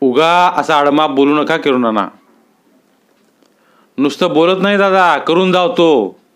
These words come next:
आता उगाच गमजा बघा. गमजा बघू? होय, गमजाच बघायची.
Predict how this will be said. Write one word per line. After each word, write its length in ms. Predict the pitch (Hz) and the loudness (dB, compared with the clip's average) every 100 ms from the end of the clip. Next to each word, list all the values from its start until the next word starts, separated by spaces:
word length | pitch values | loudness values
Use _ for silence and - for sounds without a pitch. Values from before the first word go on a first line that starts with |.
| _ _ - | _ _ -6
आता 180 | 151 185 | -2 0
उगाच 280 | 175 190 | 0 0
गमजा 340 | 147 170 170 202 | -2 0 0 0
बघा. 380 | 190 160 117 98 - _ _ _ _ _ _ - 131 | 2 2 0 -4 -10 _ _ _ _ _ _ -6 -4
गमजा 260 | 160 190 | -2 0
बघू? 320 | 220 226 190 - _ _ _ _ _ _ _ - | 2 2 2 0 _ _ _ _ _ _ _ -2
होय, 260 | 165 240 | 0 2
गमजाच 460 | 165 170 180 208 226 | 2 0 0 0 0
बघायची. 580 | 214 208 202 185 147 | 0 0 0 -2 -2